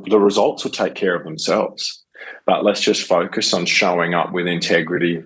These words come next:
um, in the day-to-day. And so that, for me, is the part that I think we, we are seeing traction in and, and, and are encouraging boys to find that as an attractive thing, that consistency in the basics every single day.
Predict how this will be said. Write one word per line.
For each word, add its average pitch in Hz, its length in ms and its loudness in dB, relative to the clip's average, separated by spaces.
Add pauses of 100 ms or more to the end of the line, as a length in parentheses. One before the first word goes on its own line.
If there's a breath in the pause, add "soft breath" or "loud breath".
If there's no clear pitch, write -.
um, 82 380 -2
in 101 160 2
the 90 60 2
day-to-day. 82 720 2 (280 loud breath)
And 101 120 2
so 104 120 2
that, 110 260 2
for - 160 0
me, 90 280 0
is 85 120 -4
the 87 80 -2
part 82 380 0
that 85 120 0
I 80 100 2
think 82 340 -8
we, 85 220 -4 (520)
we 87 320 0
are 80 40 2
seeing 87 360 0
traction 90 540 0
in 147 120 2
and, 110 140 2
and, 87 200 -2
and 85 180 0
are 85 200 -2
encouraging 87 640 0
boys 80 340 -2
to - 100 -4
find 82 340 -2
that 78 140 0
as 78 120 -4
an 85 120 -8
attractive 73 580 -2
thing, 76 320 -6
that 78 180 -4
consistency - 1040 0 (280 loud breath)
in 131 220 6
the 117 80 4
basics 87 680 0
every 95 320 2
single 82 360 -2
day. 65 240 0